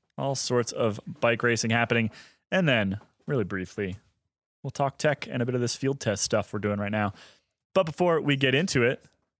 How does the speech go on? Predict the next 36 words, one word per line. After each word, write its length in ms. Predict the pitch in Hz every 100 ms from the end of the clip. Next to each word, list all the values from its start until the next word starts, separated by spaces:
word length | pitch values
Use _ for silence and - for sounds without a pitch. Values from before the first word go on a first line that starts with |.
| _ -
if 160 | 160
you 80 | 170
hear, 360 | 175 202 190 175
uh, 260 | 143 139 131
some 180 | 127
clippity 280 | 120 185 175
clopping 540 | 156 175 175 180 180 175 - - 156 -
in 100 | 170
the 60 | 160
background 440 | 160 160 170 165
here, 300 | 170 160 160 - - _ _ _
that 240 | 113 113 104
is 240 | 113 101 -
the, 400 | 104 98 95 -
my, 180 | 101 95
my 140 | 98
fine 320 | - 127 131
colleagues 600 | 120 120 113 104 98 104 -
heading 260 | 120 110
out 200 | 104 95
on 120 | 98
their 140 | 95 92
field 220 | 107 98
test. 240 | 104 98
I'm 100 | 101
standing 400 | 90 - 101 95
in 80 | 90
a, 140 | 90 - _ _ _ _ _ _ _ _ _
sitting 260 | - 202 185
in 100 | 156
a, 160 | 135
in 160 | 117 127
a 260 | 117 107 107 -
somewhat 280 | - 135 123
echoey 380 | 120 120 117 101
room, 380 | 107 107 101